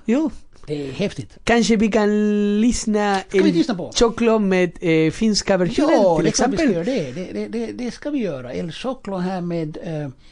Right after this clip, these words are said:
Speaker 2: vi tar och tittar. Den, den heter ju på finska då Tulisuudelma. Och det här är,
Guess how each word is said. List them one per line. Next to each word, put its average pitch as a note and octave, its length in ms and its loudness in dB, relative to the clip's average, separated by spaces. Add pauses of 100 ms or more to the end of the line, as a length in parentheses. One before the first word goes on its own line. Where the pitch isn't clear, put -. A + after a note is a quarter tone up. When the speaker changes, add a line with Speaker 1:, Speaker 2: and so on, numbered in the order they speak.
(420)
Speaker 2:
vi F3 100 -4
tar F3 420 -4
och D#3 180 -12
tittar. D#3+ 480 -10
Den, F3 200 -6
den G#3+ 160 2
heter A#3+ 280 2
ju G3+ 60 -2
på F3 120 0
finska A#3+ 440 -2
då C#3 120 -2
Tulisuudelma. C#3 1400 -6 (760)
Och D3+ 140 -6
det F3+ 80 -2
här B3+ 300 2
är, G3+ 80 -4